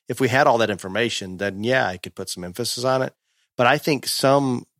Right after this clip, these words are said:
correlation to how they're gonna get along in the real world is not a bad thing, but it makes it very confusing because that's where I, where I get caught is, wow, even, even when I was coaching, and this would have been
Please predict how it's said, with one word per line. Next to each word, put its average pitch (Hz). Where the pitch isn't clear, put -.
correlation 104
to 110
how 110
they're 104
gonna 98
get 87
along 104
in 101
the 92
real 92
world 92
is -
not 98
a 90
bad 110
thing, 90
but 98
it -
makes 110
it 104
very 113
confusing 98
because 95
that's 110
where 101
I, 120
where 101
I 110
get -
caught -
is, 95
wow, 101
even, 135
even 135
when 110
I 107
was 143
coaching, 98
and 95
this -
would 107
have 90
been 92